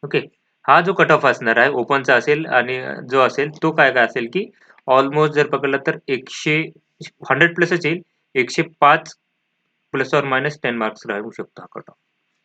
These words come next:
ओके, एकशे पाच मार्कापर्यंत. आता हा normally काही लोक एकशे वीस पर्यंत सांगत आहे ते काय कट ऑफ, but का कमी येतंय ते सांगितलेलं आहे की normally सरळ सेवा भरती बाकीकडे सुरू आहे आणि वॅकन्सी खूप जास्त होती.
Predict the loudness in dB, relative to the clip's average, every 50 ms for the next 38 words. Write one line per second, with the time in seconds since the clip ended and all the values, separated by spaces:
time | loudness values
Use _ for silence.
0 | _ _ _ _ -12 -6 -4 -2 -2 -2 -2 -2 -2 2 4 2 2 2 0 -2
1 | -2 -2 -2 -6 -4 -4 -2 0 2 2 4 4 2 2 0 -6 _ _ -20 _
2 | 0 2 2 4 4 2 2 4 2 2 0 0 -2 -2 -2 -2 0 0 -2 -2
3 | -2 -6 -4 -4 -4 -6 -4 0 0 2 2 2 2 0 2 2 2 2 2 2
4 | 2 0 -2 0 0 0 0 0 -2 -4 -4 -6 -10 -10 _ 0 2 2 2 2
5 | -4 _ _ _ _ _ _ _ _ 2 2 2 4 4 0 0 0 -2 0 0
6 | 0 0 2 0 0 2 2 2 2 0 -2 -2 0 2 2 0 0 -4 -12 _
7 | -8 -8 -6 -4 -2 0 2 2 2 2 0 0 0 0 -2 -4 -2 2 4 4
8 | 4 4 4 4 2 4 4 2 0 0 -2 -4 -4 -4 0 0 0 0 0 -6
9 | -8 -4 -4 -4 -4 -6 -6 -6 -2 0 0 0 0 0 -4 -6 _ -20 -20 -20
10 | _ _ _ 0 0 0 2 2 0 -2 -2 -6 _ _ 0 0 0 2 2 0
11 | 0 0 -2 -6 -6 -4 -6 -6 -6 -6 -8 -10 -10 _ -20 _ -2 2 2 2
12 | 2 0 -4 -2 0 0 0 0 -2 -4 -8 -10